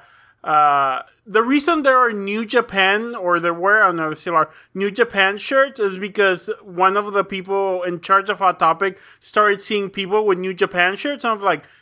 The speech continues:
"We have a contract with W W E. We don't have those shirts." And they had to explain to them what New Japan was, so they hadn't made a contract with them. So if all of a sudden Kamen Rider gets super popular, or popular enough,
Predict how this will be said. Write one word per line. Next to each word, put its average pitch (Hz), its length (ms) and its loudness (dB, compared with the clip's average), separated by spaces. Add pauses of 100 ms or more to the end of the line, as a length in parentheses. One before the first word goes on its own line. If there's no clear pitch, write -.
(180)
"We 202 200 -2
have 453 140 2
a 381 60 2
contract 202 400 -2
with 185 160 -2
W 180 260 0
W 175 300 2
E. 190 280 0
We 277 200 -2
don't 392 200 0
have 175 200 0
those 156 220 -6
shirts." 240 500 0 (300)
And 170 120 -6
they 185 60 0
had 170 220 0
to 190 80 0
explain 170 500 -6
to 170 120 -2
them 151 200 -4
what 151 160 -2
New 170 160 -6
Japan 170 500 -4
was, 143 260 -2
so 165 120 -4
they 151 140 -4
hadn't 147 520 -2
made 170 220 -8
a 151 80 0
contract 156 500 -2
with 131 140 -16
them. 139 280 -10 (1600)
So 214 280 4
if - 200 -4 (100)
all 226 360 2
of 294 60 2
a 233 40 -8
sudden 233 640 -2 (480)
Kamen 220 320 2
Rider 208 240 4
gets 185 200 -4
super 180 220 -2
popular, 151 680 0 (220)
or 165 160 2
popular 190 500 2
enough, 160 640 0